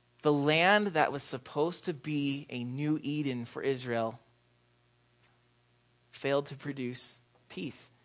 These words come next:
And they were kicked out, just like man was kicked out of the Garden of Eden and sent into exile once again. But we know, because we've just gone through Nehemiah and Ezra, that they returned to the land,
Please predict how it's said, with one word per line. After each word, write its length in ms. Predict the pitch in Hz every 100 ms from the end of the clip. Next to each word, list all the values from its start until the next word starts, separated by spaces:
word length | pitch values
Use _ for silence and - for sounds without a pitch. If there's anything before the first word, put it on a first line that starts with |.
| _ _
And 160 | - 120
they 180 | 135
were 120 | 143 127
kicked 380 | - 139 -
out, 260 | 135 110 -
just 200 | 131 -
like 200 | 123 117
man 260 | 127 123 123
was 140 | 120
kicked 260 | - 123 123
out 160 | 117
of 80 | 117
the 80 | 113
Garden 340 | 113 110 113
of 120 | 113
Eden 280 | 113 110 123 - _ _ _ _ _ -
and 120 | 120
sent 320 | - 127 127
into 260 | 135 151 -
exile 500 | 135 131 110 92 110
once 220 | 120 -
again. 320 | 120 113 110 110 _ _ _ _ _ _ _ _ _ _ _ - - _ -
But 240 | 285 - - -
we 180 | 165 254
know, 340 | 185 156 226 220
because 160 | 139 139
we've 180 | 139
just 260 | - 170 -
gone 240 | 160 147
through 140 | 143 147
Nehemiah 520 | 151 156 143 143 143
and 120 | 131
Ezra, 460 | - 139 135 147 196 - - - -
that 240 | 143 170
they 200 | 165 175
returned 640 | 196 190 - 202 262 320
to 160 | - 226
the 140 | 175
land, 480 | 160 127 117 160 247